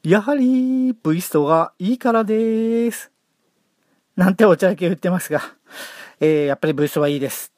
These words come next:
えー、で、えー、時速五十キロの回転数なら、エンブレをきっかけに曲がり、加速する際に回転が下がりすぎずに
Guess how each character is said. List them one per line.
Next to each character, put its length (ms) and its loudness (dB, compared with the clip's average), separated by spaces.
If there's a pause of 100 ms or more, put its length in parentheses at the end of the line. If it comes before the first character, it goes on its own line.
(720)
え 180 0
ー、 40 -4
で、 300 -2
え 100 -6 (100)
ー、 40 -4
時 160 -2
速 220 0
五 160 0
十 100 -4
キ 140 0
ロ 80 4
の 340 -2
回 180 0
転 260 -4
数 240 -6
な 140 0
ら、 220 0 (300)
エ 100 0
ン 120 0
ブ 80 0
レ 120 0
を 400 0
き 120 -20
っ 20 -20 (100)
か 140 -2
け 140 -4
に 200 -4 (100)
曲 240 -2
が 100 2
り、 180 -6 (440)
加 140 -6
速 260 -2
す 140 -10
る 120 0
際 200 0
に 380 -6
回 160 2
転 180 -4
が 160 0
下 140 -8
が 100 0
り 60 -2
す 120 -10
ぎ 120 -4
ず 100 -4
に 240 -2